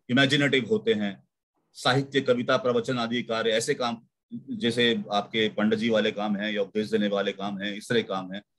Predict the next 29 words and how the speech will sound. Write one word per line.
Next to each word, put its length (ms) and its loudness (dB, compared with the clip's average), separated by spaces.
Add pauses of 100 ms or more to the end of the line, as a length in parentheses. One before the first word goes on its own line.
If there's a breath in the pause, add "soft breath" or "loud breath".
(200)
इस 120 -2
तरह 120 4
कामों 280 2
में 100 0
ज्यादा 260 4
रहते 260 0
हैं। 100 0
अगर 220 0
ये 60 2
इनको 280 -2
किसी 220 -4
नौकरी 300 0
में 120 0
भी 80 -2
लगा 200 2
दिया 160 -2
जाए 220 -2 (380)
तो 80 -2
वहां 220 2
भी 160 4
ये 60 4
लोग 200 2
प्रवचन 320 2
देने 180 0
की 60 0
कोशिश 300 -4
ज्यादा 220 0
करते 300 -8
हैं, 220 -6